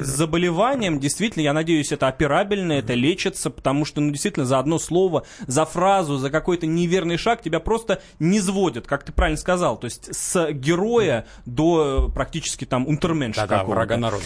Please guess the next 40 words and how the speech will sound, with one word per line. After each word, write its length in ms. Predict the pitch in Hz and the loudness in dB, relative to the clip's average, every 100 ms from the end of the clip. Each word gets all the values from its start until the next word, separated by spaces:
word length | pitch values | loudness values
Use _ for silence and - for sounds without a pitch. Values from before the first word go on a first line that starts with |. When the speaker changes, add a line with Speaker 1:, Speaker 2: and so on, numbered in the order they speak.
| 220 | -4
Speaker 2:
Я, 300 | 147 147 277 | -2 2 2
и 80 | 190 | 0
переходя 480 | - 233 233 294 277 | 0 -2 0 0 -2
к 80 | - | -2
подаркам, 440 | 226 320 330 185 | 0 2 0 -2
знаешь, 180 | 156 - - | 0 -2 -2
я 180 | 151 262 | -2 0
вот 160 | 254 | 0
читаю, 480 | - 220 220 330 247 | -2 0 2 2 0
и, 300 | - 196 196 | -2 0 0
и, 240 | 190 196 202 | 2 0 2
и 120 | 196 | 2
нет 200 | 247 - | 2 2
ни 80 | 196 | 0
одного 460 | 220 208 262 247 | 0 2 0 0
подарка, 500 | - 165 165 311 - | 0 0 2 -2 -2
который 420 | 156 143 208 247 202 | -4 -2 0 0 0
бы, 720 | 160 156 139 127 135 127 117 | 0 0 0 -2 -6 -6 -8
э, 60 | 117 | -2
я 160 | 135 | -2
хотел 480 | 170 165 - 101 82 - - - - | -2 -4 -6 -8 -10 -20 -20 -20 -10
вот 160 | 113 - - - - - - | -10 -10 -20 -20 -20 -20 -2
получить. 600 | 151 147 - - - - - - - - | 0 0 -2 -4 -6 -14 -20 -20 -14 -6
Какая-то 360 | - 302 311 | 0 0 2
одна 220 | 180 185 | 0 2
лажа. 420 | 202 180 110 98 - | 2 2 0 -4 -6
Это 400 | 151 - 208 202 | -4 0 2 0
может 360 | 202 254 277 180 | 0 0 0 0
говорить 360 | 165 190 190 - | 0 0 0 -2
о 60 | |
том, 240 | 147 254 240 | -2 -2 -4
Speaker 1:
То 60 | - 143 | -8 -6
есть 80 | 156 | 4
тебе, 120 | 196 | 4
Speaker 2:
вот 100 | 196 | 4
Speaker 1:
тебе 200 | 202 226 | 2 2
грустно 500 | 180 208 214 - 110 | 4 2 2 0 -8
за 120 | 92 | -6
Петра 220 | - | -6
Speaker 2:
Ну, 40 | - | 0